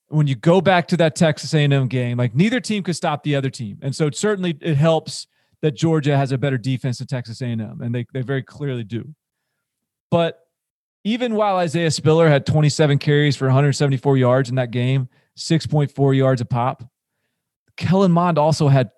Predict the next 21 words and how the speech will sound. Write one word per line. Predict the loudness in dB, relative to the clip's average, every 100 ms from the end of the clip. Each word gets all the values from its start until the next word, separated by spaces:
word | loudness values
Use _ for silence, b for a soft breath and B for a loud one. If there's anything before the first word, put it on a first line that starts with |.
| _ _ 2
three | 6 6
hundred | 6 4
and | -2
thirty-eight | -2 0 2 2 2
yards | 0 -2 -2
passing | -4 -4 -8 -16 -20 _ _ _ _
with | -2 -2
three | 0 2
touchdowns, | 4 0 0 -2 -2 -2 0
no | -2 0
interceptions. | -2 0 -2 -2 -2 0 -2 -4 -14 _ _ _ _
Like, | 2 4 2 -8 _ _ _ -2
he | 4
had | 6 4
a |
fantastic | 2 2 2 0 -2 -2 -2 -8 -4
day | 0 0 0
throwing | -2 -2 0
the | -4
football. | -4 -6 -6 -12 -14 _ _ _ _ _
So | -16 -2 2 4 2 2 -2